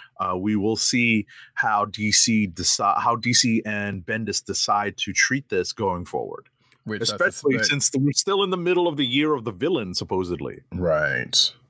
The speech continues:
Speaker 2: Well, and yeah, in some cases, yeah, we definitely are, 'cause especially with the Justice League stuff, which I don't know when this is gonna take place. I assume this takes place after that, since that's
Speaker 1: Right.
Speaker 2: about to come to a head.
Speaker 1: Right. And there's
Speaker 2: Uh,
Speaker 1: only one issue left in that.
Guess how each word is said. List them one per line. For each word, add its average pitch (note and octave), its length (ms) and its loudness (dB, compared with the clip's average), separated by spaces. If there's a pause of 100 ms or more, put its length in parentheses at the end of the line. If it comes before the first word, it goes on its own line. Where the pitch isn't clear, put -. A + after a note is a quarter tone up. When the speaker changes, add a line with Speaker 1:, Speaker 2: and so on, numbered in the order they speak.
(160)
Speaker 2:
Well, A2 200 -2
and A2 260 0
yeah, C#3 180 0
in C#3+ 80 -2
some D3 180 -4
cases, D3 380 -6
yeah, C3+ 120 0
we A#2+ 100 -6
definitely E3 280 -4
are, B2+ 200 0
'cause A2 120 -6
especially A#2 460 -6
with A2 200 -4
the F#2 100 -10
Justice A#2+ 360 -6
League F#2 160 -4
stuff, F#2 300 -2
which F#2 160 -4
I G2+ 80 2
don't A2 80 -2
know G2 140 -2
when F#2+ 200 0
this G#2 240 -4
is E2 120 -6
gonna E2+ 180 -4
take E2+ 240 -8
place. F2+ 300 -4
I G2+ 100 -2
assume B2+ 260 2
this G2+ 160 -2
takes G2 200 -8
place F2+ 220 -6
after F2+ 240 -4
that, F2 360 0 (300)
since G#2+ 120 -8
that's G2 140 0
Speaker 1:
Right. F2+ 80 0
Speaker 2:
about F#2 200 -8
to E2+ 60 -12
come F2 180 -6
to F2 140 -4
a E2 60 -2
head. E2+ 280 0 (680)
Speaker 1:
Right. E2 300 -6
And C3 100 -4
there's D3+ 140 -2
Speaker 2:
Uh, - 20 2
Speaker 1:
only D#3+ 180 0
one C3+ 140 -2
issue A#2 220 -4
left F#2+ 180 -6
in E2 120 -8
that. C2 180 -14